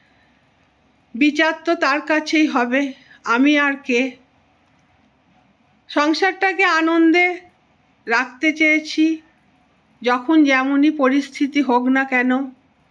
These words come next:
সংসারের ওপরে আমি কোনো রকম ছাপ ফেলতে দিইনি, পড়তে দিইনি। কি বাবুই তখন ছোট, আমি জানি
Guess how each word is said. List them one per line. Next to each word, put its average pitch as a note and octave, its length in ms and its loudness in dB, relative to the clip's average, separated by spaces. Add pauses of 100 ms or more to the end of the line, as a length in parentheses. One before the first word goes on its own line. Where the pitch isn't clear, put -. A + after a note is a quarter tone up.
(140)
সংসারের E4+ 720 0
ওপরে D#4+ 320 0
আমি D4+ 500 0 (460)
কোনো C#4+ 260 2
রকম D4+ 420 2
ছাপ C4+ 280 -2 (140)
ফেলতে C4+ 380 -2
দিইনি, B3+ 560 0 (180)
পড়তে B3 380 -2
দিইনি। B3+ 580 2 (960)
কি C#4+ 100 -2
বাবুই C#4+ 420 0
তখন D#4+ 400 0
ছোট, C#4 340 -2 (300)
আমি C4+ 280 2
জানি C4+ 500 -2